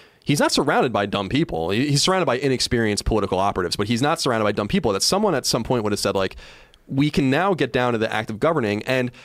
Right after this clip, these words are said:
I'm of the mind that if he just started acting more normal, if he stopped tweeting so much, if he just, uh, spoke in a more normal, in a more normal way, did normal things,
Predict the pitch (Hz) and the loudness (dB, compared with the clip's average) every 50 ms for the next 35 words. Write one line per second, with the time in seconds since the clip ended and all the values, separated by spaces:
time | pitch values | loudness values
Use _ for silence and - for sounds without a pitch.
0 | - - - - 139 185 277 302 208 170 151 127 123 135 131 127 113 104 101 - | -20 -8 -4 -2 0 2 2 0 0 0 0 0 0 0 0 0 0 -2 -2 -2
1 | - 170 180 285 233 - - - 139 135 131 120 120 107 104 110 127 - 117 110 | -2 0 0 0 0 0 0 0 0 0 0 0 -2 -2 -2 -2 -2 -2 -2 0
2 | 104 98 95 87 87 87 82 87 92 104 123 135 - - _ _ _ _ _ - | 0 0 0 0 -2 -2 -2 0 0 0 0 -2 -4 -8 _ _ _ _ _ -6
3 | - - 123 131 123 - - 110 107 - - - 127 131 131 135 127 - 143 131 | -4 -2 0 0 0 0 0 -2 -2 -4 -2 0 0 2 2 0 0 0 0 0
4 | 131 131 - 123 117 - 113 101 104 101 - - - - - 113 - _ _ _ | 0 0 -2 -2 -2 -2 -2 -2 -2 -2 -2 -4 -6 -10 -12 -12 -12 _ _ _
5 | _ - - - - 131 127 131 135 123 117 120 120 117 117 117 117 117 117 113 | _ -4 -2 0 2 2 2 2 2 0 2 2 2 2 2 2 2 2 2 2
6 | 110 113 - 123 117 113 117 117 113 113 113 113 113 110 113 113 107 110 107 110 | 0 0 0 0 0 2 2 2 2 2 2 2 2 2 2 2 2 0 0 0
7 | 107 107 101 101 104 - - 107 117 139 156 - | 0 0 0 0 -2 0 0 0 2 2 0 -2